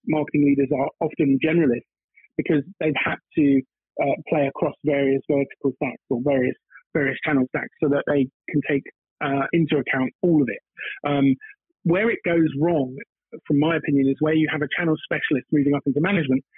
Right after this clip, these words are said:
they tend to favour that channel 'cause they know it the best, it's their safest area to play. So if you're not very multi-channel, I would ask yourself why.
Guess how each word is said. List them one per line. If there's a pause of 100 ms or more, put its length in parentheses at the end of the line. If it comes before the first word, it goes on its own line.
(140)
they (120)
tend
to
favour
that
channel
'cause
they
know
it
the
best,
it's
their (100)
safest
area (100)
to (100)
play. (440)
So
if
you're
not
very
multi-channel, (340)
I
would
ask
yourself
why.